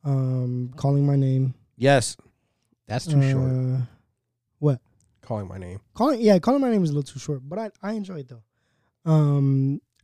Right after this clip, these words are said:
Speaker 1: Tie the Binds,
Speaker 2: Mm-hmm.
Speaker 1: Tie That Binds.
Speaker 2: Mm-hmm.
Speaker 1: Um, Liability.
Speaker 2: Mm-hmm.
Speaker 1: I wanna say Massive.
Speaker 2: Yeah.
Speaker 1: And, um, I like the intro.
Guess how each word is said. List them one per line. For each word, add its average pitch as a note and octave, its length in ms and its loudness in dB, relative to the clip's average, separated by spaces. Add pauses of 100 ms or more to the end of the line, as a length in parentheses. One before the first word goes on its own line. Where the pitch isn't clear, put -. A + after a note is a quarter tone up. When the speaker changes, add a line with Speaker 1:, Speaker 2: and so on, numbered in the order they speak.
Speaker 1:
Tie D3+ 160 0
the D3+ 80 2
Binds, D3+ 480 -4 (460)
Speaker 2:
Mm-hmm. A2+ 60 -18
Speaker 1:
Tie D#3+ 260 0
That D#3 160 -2
Binds. C#3 420 -4 (300)
Speaker 2:
Mm-hmm. A#2+ 420 -6
Speaker 1:
Um, C3+ 720 -2 (800)
Liability. D3 840 0 (400)
Speaker 2:
Mm-hmm. A#2 160 -2 (1040)
Speaker 1:
I D3 80 -4
wanna D3+ 200 2
say D3+ 160 -2
Massive. C#3 600 -2 (1120)
Speaker 2:
Yeah. F#2+ 180 -10 (200)
Speaker 1:
And, C3+ 440 -2
um, B2+ 680 -4 (160)
I E3 240 -6
like F#3+ 260 -8 (640)
the F3+ 100 -10
intro. C3 280 -10